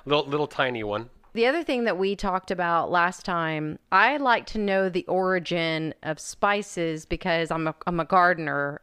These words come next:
Speaker 2: and a lot of the herbs and spices that we use, I can actually grow. And so I asked the question last time about paprika. I said, I think I said paprika, uh, maybe it's a seed. I don't know what it is. And then, of course, you know, paprika I know is a pepper, but I know we're gonna get back to that in just a second.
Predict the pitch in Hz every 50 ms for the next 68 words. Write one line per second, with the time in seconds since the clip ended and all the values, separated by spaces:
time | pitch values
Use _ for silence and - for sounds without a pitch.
0 | _ - 165 160 160 156 151 151 151 147 156 180 202 240 233 196 170 - 120 160
1 | 165 160 151 160 156 - - 165 151 160 165 - - 151 143 139 151 131 143 147
2 | 147 143 151 156 170 175 165 151 143 139 139 135 - - - 147 151 - - 151
3 | 147 143 - - - 143 135 139 139 135 120 110 - - _ _ _ _ - 190
4 | 196 190 - - 208 196 190 185 185 180 - 170 175 165 185 233 247 - - -
5 | - 220 202 190 - - 185 180 180 170 175 180 - - - 170 165 160 156 151
6 | 151 - - 156 - 147 139 - - 160 147 147 - - 208 220 190 - 120 -
7 | - - - _ - - - - 170 165 - - 180 - - 175 - 220 214 220
8 | 190 - - 180 - 185 170 165 - 180 170 - 175 160 156 151 - 160 165 165
9 | 156 151 156 151 143 143 117 - - - 262 269 262 254 254 254 214 170 160 151
10 | 151 151 147 143 143 143 151 196 240 254 233 226 220 214 202 202 208 226 220 202
11 | 185 - - - - 302 254 175 165 170 - - - - - - 202 180 156 147
12 | 147 - - _ _ _ - - 190 185 - 208 208 196 - 175 165 165 165 160
13 | 156 160 147 - 123 - - - 208 202 - - 156 147 151 160 160 165 170 185
14 | 190 190 180 180 165 151 - 165 156 - - 165 160 160 - _ - - 160 151
15 | 156 151 - - 165 151 151 143 - - 156 - - 202 196 - 180 151